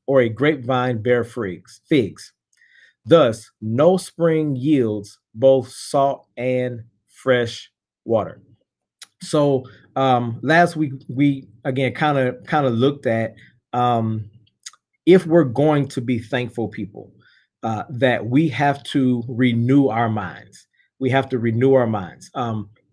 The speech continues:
and what, and what Paul says here is, is that, uh, it's not just, um,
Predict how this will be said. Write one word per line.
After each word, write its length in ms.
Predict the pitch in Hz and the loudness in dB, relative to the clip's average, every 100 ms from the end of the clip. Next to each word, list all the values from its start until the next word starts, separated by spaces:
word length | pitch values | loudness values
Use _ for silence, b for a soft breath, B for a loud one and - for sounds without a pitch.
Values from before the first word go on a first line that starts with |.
| _ | _
and 200 | 143 131 | -2 0
what, 300 | 123 151 143 143 | 4 2 2 -2
and 120 | 135 | 0
what 180 | 139 123 | 0 0
Paul 260 | 160 165 | -2 0
says 320 | 156 160 151 139 | -2 -2 -2 -2
here 300 | 143 131 123 | 0 2 2
is, 260 | - 127 113 | 0 -4 -2
is 220 | 139 113 | -6 0
that, 300 | 127 120 113 b b _ | 0 0 -4 b b _
uh, 180 | 113 104 - | -6 -6 -4
it's 200 | 143 123 | -4 -2
not 460 | 117 135 143 - | -2 0 0 -4
just, 520 | 110 127 131 127 - _ | -2 4 4 4 -4 _
um, 400 | 120 113 101 98 | -4 -4 -4 -8